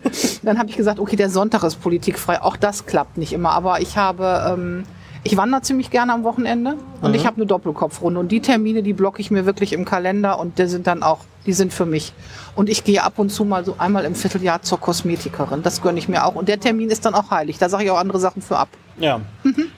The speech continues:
Speaker 1: Und jetzt hast du noch ein bisschen was anderes vor dir. Du hast nämlich einen
Speaker 2: Mhm.
Speaker 1: Wahlkampf
Speaker 2: Ein
Speaker 1: vor dir,
Speaker 2: Wahlkampf,
Speaker 1: weil, weil
Speaker 2: ja.
Speaker 1: du noch nicht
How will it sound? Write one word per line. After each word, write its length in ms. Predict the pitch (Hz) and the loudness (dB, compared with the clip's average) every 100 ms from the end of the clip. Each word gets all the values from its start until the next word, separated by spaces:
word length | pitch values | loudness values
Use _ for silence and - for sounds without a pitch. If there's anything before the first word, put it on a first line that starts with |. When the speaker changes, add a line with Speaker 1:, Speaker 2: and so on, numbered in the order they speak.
| - - - | -20 -20 -10
Speaker 1:
Und 120 | - 151 | 0 2
jetzt 200 | 160 170 | 2 0
hast 180 | 165 175 | 0 2
du 80 | |
noch 180 | 156 143 | 0 0
ein 80 | 147 | 0
bisschen 260 | 147 151 139 | -2 0 -2
was 120 | 123 | -2
anderes 220 | 135 170 | 0 -2
vor 180 | - 180 | 0 0
dir. 100 | 170 | 2
Du 80 | 151 | 0
hast 80 | 147 | -2
nämlich 180 | 151 165 | -2 0
einen 80 | 185 | 2
Speaker 2:
Mhm. 60 | |
Speaker 1:
Wahlkampf 320 | 110 - 113 165 | 2 -2 -4 -2
Speaker 2:
Ein 60 | |
Speaker 1:
vor 80 | 156 | 0
dir, 60 | 170 | 2
Speaker 2:
Wahlkampf, 500 | 196 135 127 135 127 | 2 0 -2 -2 2
Speaker 1:
weil, 140 | 135 | 2
weil 40 | 139 | 2
Speaker 2:
ja. 40 | |
Speaker 1:
du 60 | 143 | 0
noch 100 | 139 | -2
nicht 160 | 139 | -4